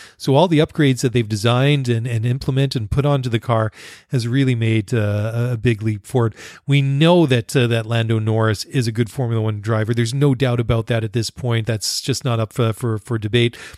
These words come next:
Oscar Piastri is looking more and more like the real deal as well.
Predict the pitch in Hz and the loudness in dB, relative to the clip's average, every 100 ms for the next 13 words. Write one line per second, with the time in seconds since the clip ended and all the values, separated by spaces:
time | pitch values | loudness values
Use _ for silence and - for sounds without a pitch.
0 | _ 156 139 - 135 - 135 120 120 127 | _ -2 0 0 -2 0 2 2 0 -2
1 | 117 113 123 123 113 117 117 113 113 113 | -2 0 -2 -2 -2 0 0 0 0 0
2 | 110 - 107 113 113 110 110 107 95 120 | -2 -4 -2 0 0 0 0 0 2 4
3 | 123 123 | 4 4